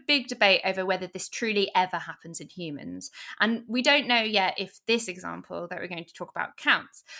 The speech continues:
But what we do know is that this chemical called hexadecanol does seem to facilitate some kind of communication between people on a,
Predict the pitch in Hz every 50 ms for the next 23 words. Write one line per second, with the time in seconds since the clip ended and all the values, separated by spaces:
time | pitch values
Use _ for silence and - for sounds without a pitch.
0 | - - _ - 226 247 277 277 294 254 254 - 330 359 370 320 254 202 185 180
1 | 175 175 185 - 196 - - 196 196 - - - 269 247 226 - - 170 160 165
2 | 170 - - 185 175 180 180 - - 214 - - - 196 - 214 214 - 175 160
3 | 151 165 160 160 175 - _ - - _ _ - 311 370 415 392 - - 294 285
4 | 285 285 247 - - 233 - 247 233 220 214 220 214 190 - - - 240 240 240
5 | 240 233 214 208 - - 233 247 254 262 247 240 240 - 247 240 240 240 - -
6 | 180 170 - - - - 175 165 170 - 175 165 175 - 170 165 170 175 - -
7 | 190 190 185 180 -